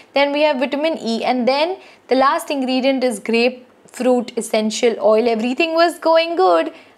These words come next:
until this time. Now I don't use essential oils in my skincare and hair care routine. I have a whole video on why I don't use it, but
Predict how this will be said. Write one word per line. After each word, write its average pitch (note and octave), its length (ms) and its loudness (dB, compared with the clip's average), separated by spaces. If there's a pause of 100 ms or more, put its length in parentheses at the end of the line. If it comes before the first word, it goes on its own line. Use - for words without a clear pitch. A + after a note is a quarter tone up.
(240)
until B3 420 0
this G3+ 200 2
time. - 380 -8 (120)
Now A#3+ 220 2
I A#3 120 2
don't A#3+ 240 0
use A#3+ 160 -2
essential B3+ 500 0
oils B3+ 220 4
in B3 100 0
my A3+ 80 2
skincare A3+ 560 -2
and A3 240 -2
hair C4+ 160 2
care C4 160 0
routine. B3+ 420 -2 (280)
I A#3 100 0
have A3+ 220 0
a A#3+ 80 2
whole A#3 180 4
video G#3 320 2
on G#3 420 2 (240)
why G#3 480 0 (200)
I A3 320 0
don't A#3+ 260 2
use B3 200 0
it, B3+ 120 0 (100)
but D#4+ 420 0